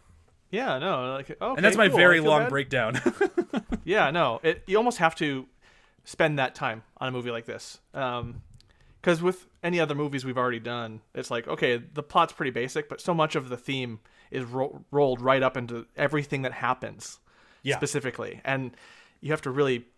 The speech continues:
Speaker 1: pull it apart and examine it to really get to the meat of it.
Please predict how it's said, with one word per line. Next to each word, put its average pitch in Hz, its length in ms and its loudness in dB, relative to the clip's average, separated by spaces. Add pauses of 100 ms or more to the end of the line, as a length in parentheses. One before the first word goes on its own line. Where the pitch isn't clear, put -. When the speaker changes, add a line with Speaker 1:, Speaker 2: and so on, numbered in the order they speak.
(720)
Speaker 1:
pull 196 180 4
it 175 60 6
apart 156 500 2
and 135 140 -2
examine 135 420 -2
it 160 140 -8
to 120 240 -6
really 139 200 -8
get 131 240 -8
to 139 120 -8
the 123 80 -6
meat 120 220 -8
of 117 80 -6
it. 107 180 -8